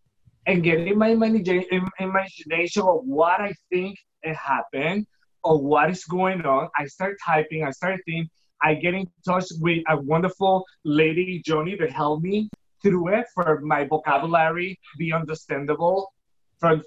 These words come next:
because my language is not, the first is not English. So she helped me to clear up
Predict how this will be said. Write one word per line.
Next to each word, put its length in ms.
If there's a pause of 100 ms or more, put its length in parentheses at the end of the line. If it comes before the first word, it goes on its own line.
(160)
because 380
my 240
language 460
is 160
not, 360 (180)
the 100
first 320
is 80
not 140
English. 360
So 300 (200)
she 140
helped 360
me 200
to 120
clear 400
up 240